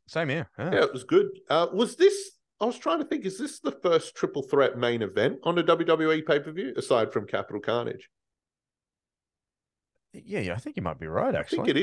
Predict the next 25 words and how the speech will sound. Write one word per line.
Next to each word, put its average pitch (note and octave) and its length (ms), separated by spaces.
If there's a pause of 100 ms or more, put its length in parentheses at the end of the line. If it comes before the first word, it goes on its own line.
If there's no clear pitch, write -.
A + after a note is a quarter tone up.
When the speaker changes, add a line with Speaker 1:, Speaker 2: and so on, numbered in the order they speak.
Speaker 2:
is. - 240 (220)
Speaker 1:
Unless G#3 320
Speaker 2:
Yeah. - 40
Speaker 1:
we A3 80
go F3 140
with D3+ 100
them, B2+ 180
uh, - 40
uh, F#2+ 520
the D#3 140
only F3 160
other C3 140
one B2 100
I A#2 80
can G#2 140
think A2 320
that G2 120
isn't, G#2 300
if A2 140
we A2+ 80
ignore A2 420
Survivor G#2 460
Series F#2+ 420
and, F#2+ 220
um, F2+ 340